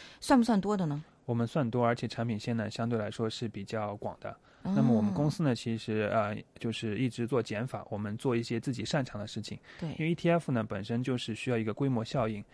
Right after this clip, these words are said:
Speaker 1: 对。
Speaker 2: 呃，而且呢，它的优势呢，主要是成本低，主要透明。那么我们不断在，最近我们一直在就是把这个管理呢更加系统化，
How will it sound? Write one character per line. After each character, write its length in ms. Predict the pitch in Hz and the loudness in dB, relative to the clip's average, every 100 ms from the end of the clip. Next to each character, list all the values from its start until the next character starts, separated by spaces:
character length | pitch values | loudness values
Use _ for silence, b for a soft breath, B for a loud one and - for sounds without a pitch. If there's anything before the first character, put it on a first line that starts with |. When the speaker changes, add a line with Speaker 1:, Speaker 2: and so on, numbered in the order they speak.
| B | B
Speaker 1:
对。 140 | B 147 - | B -10 -2
Speaker 2:
呃， 80 | |
而 320 | 107 101 104 131 | 2 2 2 0
且 140 | 117 | 0
呢， 180 | 107 104 | -2 -2
它 160 | - | -2
的 120 | 127 117 | 0 2
优 180 | 139 | 2
势 120 | 147 143 | 2 2
呢， 120 | 110 | 0
主 160 | - | -2
要 60 | 104 | -6
是 120 | 117 | -4
成 220 | 113 120 | -4 -2
本 160 | 131 107 | -2 -2
低， 240 | 110 117 | -2 -2
主 120 | 113 107 | -2 -6
要 80 | - | -6
透 220 | - 131 | 0 0
明。 320 | 107 101 107 B B B | 0 -2 -6 B B B
那 100 | 135 | 0
么 140 | 139 123 | 2 4
我 140 | 110 | 2
们 200 | 101 110 | 0 -2
不 120 | 117 | 0
断 220 | 123 139 117 | 2 2 2
在， 200 | 135 123 135 - | 0 0 -4 2
最 160 | 185 | 4
近 220 | 139 147 117 | 6 4 0
我 120 | 110 | -4
们 120 | 104 143 | -4 -2
一 60 | |
直 200 | 127 117 | -2 -2
在 180 | - 131 | 0 0
就 140 | 113 | 0
是 340 | 113 - 110 107 B B B - | -2 -2 -2 -4 B B B 0
把 180 | 104 | 0
这 120 | 98 127 | 2 0
个 100 | 113 | 0
管 280 | 110 107 | 2 4
理 120 | 147 110 | 4 2
呢 180 | 101 107 _ | -2 -8 _
更 140 | - 127 | -2 0
加 140 | 117 | 0
系 180 | - 151 | 0 -2
统 140 | 113 | -4
化， 260 | - 120 101 | -2 0 0